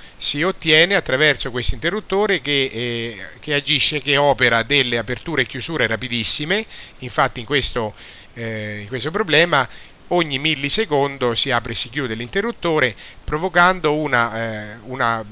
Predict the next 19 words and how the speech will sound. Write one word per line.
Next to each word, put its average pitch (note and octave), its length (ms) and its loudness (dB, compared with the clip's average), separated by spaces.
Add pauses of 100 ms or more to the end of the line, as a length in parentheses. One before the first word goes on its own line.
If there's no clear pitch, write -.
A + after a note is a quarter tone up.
netta, C3 400 0
veloce D3 420 2
variazione B2 480 -2
di A2 100 -8
corrente A#2 680 -2 (760)
da C3 240 4
venti B2 300 -2
milliampere B2 640 0
a D3+ 160 -2
zero, B2 420 2
o G#2 600 -10
a A#2 80 -8
venti A#2 320 -6
milliampere C3 640 0
a D3 80 0
zero B2 380 2
e G#2+ 40 -4
così G#2 300 -6
via. A2+ 300 0